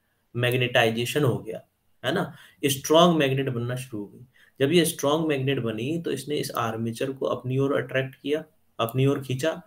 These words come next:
अपनी ओर खींचने की वजह से ये पॉइंट थ्री और ये टू,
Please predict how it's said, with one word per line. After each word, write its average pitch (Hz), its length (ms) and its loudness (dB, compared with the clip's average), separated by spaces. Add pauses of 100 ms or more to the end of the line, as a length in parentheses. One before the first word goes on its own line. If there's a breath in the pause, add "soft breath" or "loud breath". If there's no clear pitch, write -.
(460 soft breath)
अपनी 143 320 4
ओर 185 140 6
खींचने 143 380 -2
की 165 120 4
वजह 123 200 2
से 139 120 -2
ये 180 140 4
पॉइंट 165 640 0 (260)
थ्री 147 540 2 (680)
और 156 260 10
ये 147 200 6
टू, 120 360 -4